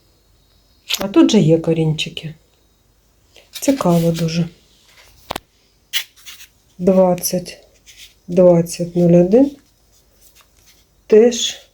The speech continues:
А, малесенькі, малесенькі ось. Є корінчики.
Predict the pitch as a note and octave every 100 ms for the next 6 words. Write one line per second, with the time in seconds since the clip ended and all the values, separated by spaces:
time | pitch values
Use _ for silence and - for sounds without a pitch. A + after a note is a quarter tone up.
0 | _ _ G#3 A3 G#3 G3+ A#3+ G3 E3+ E3+
1 | E3 D#3+ F3 F3 F#3+ B3+ C#4 B3+ A3 G#3+
2 | F#3+ F3 E3 - - _ - _ _ _
3 | _ _ _ F#3 F3 E3+ F3 F3 F3 F3
4 | F3 - F3